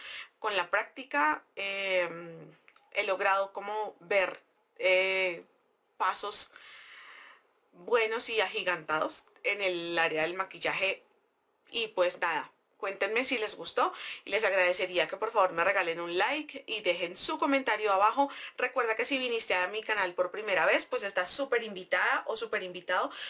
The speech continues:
a suscribirte en un botón rojo que está por aquí debajo de esta pantalla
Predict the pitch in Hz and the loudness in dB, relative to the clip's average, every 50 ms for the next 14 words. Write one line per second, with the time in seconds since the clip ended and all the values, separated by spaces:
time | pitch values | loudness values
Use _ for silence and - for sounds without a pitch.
0 | - - - 233 277 - 294 294 - - 285 285 277 277 269 277 277 254 247 220 | -4 0 0 0 0 0 -6 -6 -4 -2 0 2 2 2 4 4 2 2 2 0
1 | 190 208 208 - 220 220 - 220 226 233 233 - - - - 185 - - 190 196 | -2 -2 0 0 -2 0 2 0 0 0 0 -4 -4 -2 -2 -2 0 2 2 2
2 | 190 190 - 240 277 277 - 214 202 190 170 - 170 170 180 185 - 226 - - | 2 0 -2 -4 -4 2 4 4 6 6 4 4 4 2 2 2 2 -2 0 0
3 | 269 285 285 247 214 208 214 220 | 0 2 2 0 0 2 0 -2